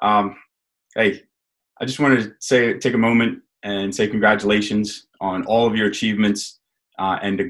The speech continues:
good luck in college next year. Um, I miss you guys, uh, but it was awesome to be able to watch you guys, uh, give your capstone, the majority of you give your capstone,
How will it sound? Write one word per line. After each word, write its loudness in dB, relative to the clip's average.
good -2
luck 2
in -4
college 2
next -4
year. 2
Um, 2
I -4
miss 2
you -4
guys, 2
uh, -6
but -2
it -4
was -4
awesome -2
to -20
be 0
able 0
to -2
watch 0
you -6
guys, 0
uh, -8
give -8
your -6
capstone, -4
the -6
majority -2
of -4
you -4
give -8
your -10
capstone, -8